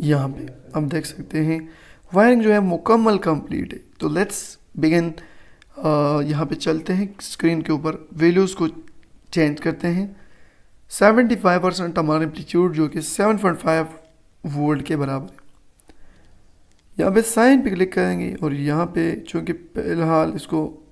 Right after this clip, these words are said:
on करेंगे, ठीक है, फंक्शन जनरेटर on है।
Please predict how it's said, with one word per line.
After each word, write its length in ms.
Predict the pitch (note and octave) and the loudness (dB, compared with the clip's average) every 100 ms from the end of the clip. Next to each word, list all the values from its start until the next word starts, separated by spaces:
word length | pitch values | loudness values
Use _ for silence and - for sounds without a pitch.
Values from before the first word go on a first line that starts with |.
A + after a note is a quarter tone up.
| - - - - _ _ - | -20 -20 -20 -20 _ _ 0
on 200 | D#3+ E3 | 0 2
करेंगे, 380 | F#3 F#3 F#3+ F#3+ G3 - - - - _ - - _ _ - - - _ _ | 0 0 0 -2 -4 -12 -20 -20 -20 _ -20 -20 _ _ -20 -20 -20 _ _
ठीक 160 | - F3 | -10 -6
है, 120 | F3 F3+ - _ _ - | -4 -6 -18 _ _ -2
फंक्शन 280 | E3 E3 F3+ | 0 0 0
जनरेटर 360 | D#3+ D#3 D3+ | 0 -2 -4
on 280 | - D3+ E3 | 0 0 0
है। 120 | E3+ | -2